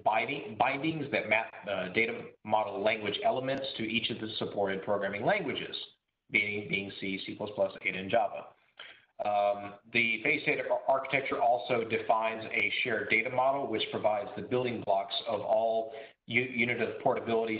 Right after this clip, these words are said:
supplied models, as well as domain-specific data models. Also, the face data architecture, uh, consists of the rules for cons-, construction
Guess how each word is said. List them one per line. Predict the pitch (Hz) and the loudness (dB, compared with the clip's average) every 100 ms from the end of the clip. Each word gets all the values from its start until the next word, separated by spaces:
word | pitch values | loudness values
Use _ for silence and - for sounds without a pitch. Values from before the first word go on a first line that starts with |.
| - | -4
supplied | 104 107 95 95 | -2 2 2 2
models, | 104 135 143 151 151 - - - | 2 4 2 0 -2 -6 -12 -6
as | 117 110 | -4 0
well | 123 117 | 0 0
as | |
domain-specific | 117 107 110 107 - 104 110 104 98 | 0 2 2 0 -8 -8 -4 -2 2
data | 110 95 | 0 2
models. | 85 - - - - _ _ _ _ _ _ _ _ - - | -2 -2 -6 -12 -14 _ _ _ _ _ _ _ _ -20 -10
Also, | - 123 - | 0 2 2
the | 131 127 | 0 2
face | 135 131 135 | 2 2 0
data | 131 | 2
architecture, | 123 123 - 120 - 120 117 110 | 2 0 0 0 0 0 2 2
uh, | 101 98 95 - | 2 0 -4 -4
consists | 110 139 135 - 117 | -6 -2 -4 -2 2
of | 117 113 | 2 2
the | 113 | 0
rules | 110 127 131 127 | 2 2 0 -2
for | - | -4
cons-, | 123 117 - - - | -4 -2 -4 -6 -10
construction | 110 - 196 208 131 104 98 | -6 2 2 2 0 -4 -6